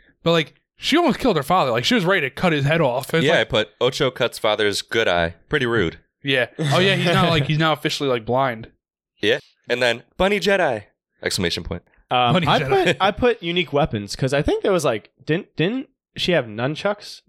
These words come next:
Speaker 3: or something? It was, like,
Speaker 1: Yes.
Speaker 3: lightsaber nunchucks, or it was, like, one of the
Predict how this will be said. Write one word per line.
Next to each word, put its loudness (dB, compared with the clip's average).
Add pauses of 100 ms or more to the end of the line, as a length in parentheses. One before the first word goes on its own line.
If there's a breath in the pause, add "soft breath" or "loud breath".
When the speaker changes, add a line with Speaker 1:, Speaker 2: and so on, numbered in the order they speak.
Speaker 3:
or -2
something? 0
It 4
was, 2
like, 2
Speaker 1:
Yes. -6
Speaker 3:
lightsaber 2
nunchucks, -2
or 2 (240 loud breath)
it -2
was, 0
like, -2
one 0
of 0
the 2